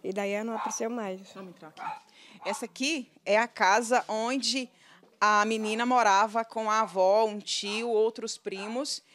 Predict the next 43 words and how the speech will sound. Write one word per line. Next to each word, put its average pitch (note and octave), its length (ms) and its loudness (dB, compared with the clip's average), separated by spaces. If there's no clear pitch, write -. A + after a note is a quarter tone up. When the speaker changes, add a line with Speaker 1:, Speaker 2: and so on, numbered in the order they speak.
Speaker 2:
E A3+ 120 -6
de B3 140 0
lá A#3+ 240 4
pra C4+ 220 -4
cá, A#3 360 -2
a B3 100 -4
senhora B3 320 0
não A#3+ 160 -6
teve A#3 320 -2
nenhuma B3 420 -2
informação. E4 760 -4
Ninguém A#3 320 -4
falou, C4 340 0
"Olha, G#3+ 400 2
ela A3 200 -2
está A#3 380 2
em B3+ 60 -4
tal B3 220 0
lugar." F#3+ 440 -2
Nada? G3+ 640 -2
Speaker 1:
Nada, F3+ 460 -14
não F#3 140 -20
tive F3+ 200 -18
nenhuma G3+ 180 -12
informação. G3+ 680 -16
Speaker 2:
E G#3 80 -18
a G#3+ 60 -18
senhora G#3 200 -12
agora G3 220 0
recebeu G#3 460 2
a G#3+ 60 4
visita G#3 440 -4
da A3 80 0
delegada? G3+ 580 -4
Speaker 1:
Foi. F3+ 260 -10
Speaker 2:
E - 60 -20
o A3 40 -20
que A3 100 -16
que G3 80 -16
ela E3+ 80 -8
falou E3 260 -4
pra F3+ 120 -18
senhora? E3+ 340 -12